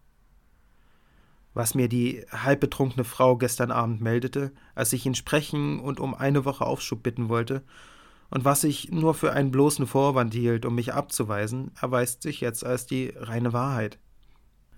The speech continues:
Er war nicht nur sehr krank. Er lag schon im Sterben. Wen wird unsere Schuld übergehen?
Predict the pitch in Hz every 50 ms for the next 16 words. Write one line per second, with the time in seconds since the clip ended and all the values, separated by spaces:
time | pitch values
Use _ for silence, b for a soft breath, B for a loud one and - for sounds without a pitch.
0 | b b b b b b - 120 113 110 117 131 151 156 131 110 - - - 113
1 | 110 107 104 104 98 - - - 104 104 98 98 - - - - - - - -
2 | - - - - - - - - - - - - - - 120 120 123 127 131 127
3 | - - - 127 120 120 113 110 113 - - - 123 117 113 110 117 110 104 -
4 | - - - - - - - - - - - - - - - - - - - -
5 | - - - - - - b b b b b b b b b b b b - -
6 | - - 147 156 170 165 - 175 175 - 160 165 151 - - 147 - - - 135
7 | 135 - - - 143 123 110 - - - -